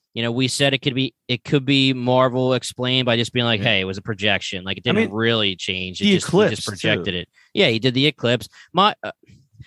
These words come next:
Speaker 1: okay, so we'll go a couple things here. The first thing I wanna say is, going back to my thing about I wasn't a big fan, if it's real, that he was killed,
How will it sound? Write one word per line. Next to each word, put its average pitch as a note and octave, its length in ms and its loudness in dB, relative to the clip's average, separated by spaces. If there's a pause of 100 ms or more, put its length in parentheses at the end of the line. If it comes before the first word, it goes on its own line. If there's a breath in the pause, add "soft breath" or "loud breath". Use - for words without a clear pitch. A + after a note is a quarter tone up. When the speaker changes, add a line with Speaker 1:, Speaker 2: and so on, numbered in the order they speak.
(600 soft breath)
Speaker 1:
okay, B2 340 0
so D#3 200 2
we'll E3 220 0
go F#3 180 4
a F3+ 60 0
couple D3+ 280 0
things A#2 300 -2
here. F#2 180 -8
The G2 60 -8
first G3+ 380 2
thing D3 160 2
I C3+ 60 2
wanna B2+ 200 0
say A#2 340 0
is, A2+ 180 -4 (960)
going D3 260 4
back C#3+ 280 2
to - 60 -12
my C3+ 140 -2
thing C3 220 -4
about B2 320 2
I A#2 100 2
wasn't A#2+ 360 0
a - 20 -6
big A#2 240 -2
fan, A#2 400 0
if A#2+ 180 -2
it's A#2 220 -6
real, A2+ 400 2
that G#2 180 2
he A2+ 300 -2
was A2+ 180 -4
killed, G#2+ 540 0